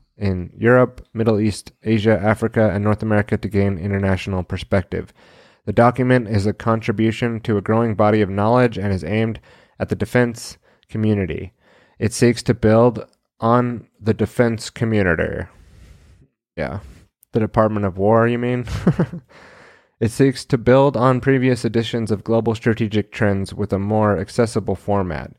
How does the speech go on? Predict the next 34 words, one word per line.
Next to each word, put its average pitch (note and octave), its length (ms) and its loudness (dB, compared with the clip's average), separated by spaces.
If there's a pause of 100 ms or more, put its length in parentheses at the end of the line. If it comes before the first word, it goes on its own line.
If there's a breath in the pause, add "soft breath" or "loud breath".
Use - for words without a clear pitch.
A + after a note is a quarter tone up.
(300 soft breath)
It A2 80 -2
has A2+ 180 4
a G#2 60 -2
greater A#2 340 2
focus A2+ 420 -2
on G2+ 160 0
defense A2 380 -2
and G2+ 140 -2
security G2+ 500 0
issues F#2 320 -4
and F#2 100 -2
expands G2+ 540 -2
on F#2 160 -2
other G2 560 0 (340 soft breath)
subjects, G2 480 0
including G2 400 -2
resources A#2 840 0
and F2+ 260 -4
resurgence G#2 640 -2
of F#2 140 -8
ideology. G#2+ 800 0 (360 soft breath)
So D3+ 220 4
this C#3+ 240 0
is C#3 80 -4
basically, C#3 540 0
like, G#2 180 0
how A#2+ 240 2
the A2 100 -2
Crown A2 460 2
and G2+ 100 0
the G2 60 0
Ministry G2 720 2
of F#2 320 -2
the F#2+ 480 2